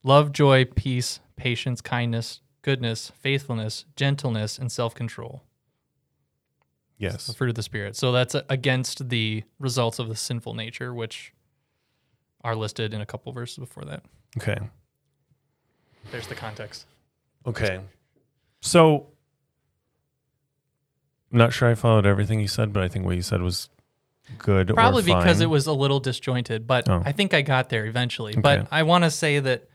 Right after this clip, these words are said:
Speaker 1: we need to just follow the argument and just understand that I was liking a lot of what I was reading in chapter six. That's probably where I should have started.
Speaker 2: So you're
Speaker 1: I was
Speaker 2: connecting
Speaker 1: liking
Speaker 2: six to five.
Speaker 1: six to what's before that.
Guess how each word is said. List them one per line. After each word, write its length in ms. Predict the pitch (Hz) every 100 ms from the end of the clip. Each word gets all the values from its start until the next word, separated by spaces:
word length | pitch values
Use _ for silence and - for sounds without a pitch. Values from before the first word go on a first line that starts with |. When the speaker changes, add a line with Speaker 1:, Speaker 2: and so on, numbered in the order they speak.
| _ _
Speaker 1:
we 120 | 147
need 180 | 151 165
to 120 | 180
just 260 | 147 139 -
follow 520 | - 127 131 143 139 - _ _
the 100 | -
argument 380 | 131 135 127 120
and 140 | 127 131
just 180 | 135
understand 720 | - 139 131 - 143 139 123 117
that 180 | 139 -
I 100 | 139
was 200 | 156 143
liking 400 | 147 156 156 165
a 40 | 135
lot 180 | 120
of 100 | 131 127
what 120 | 131
I 40 |
was 180 | 120 113
reading 300 | 120 120 131
in 60 | 120
chapter 320 | - 123 120
six. 500 | - 131 131 - - _ _ _ _ _ _
That's 140 | 139 117
probably 220 | 139 113
where 100 | 107
I 20 |
should 140 | -
have 80 | 113
started. 340 | - 104 104 113 _
Speaker 2:
So 140 | - 156
you're 80 | 143
Speaker 1:
I 80 |
was 100 | 143
Speaker 2:
connecting 280 | 170 170 160
Speaker 1:
liking 60 | 127
Speaker 2:
six 420 | - - 117 -
to 80 | -
five. 600 | 110 101 82 - 87 - _ _
Speaker 1:
six 380 | - 254 262 -
to 160 | 214
what's 220 | 185 196
before 380 | - 170 - 202
that. 240 | 151 104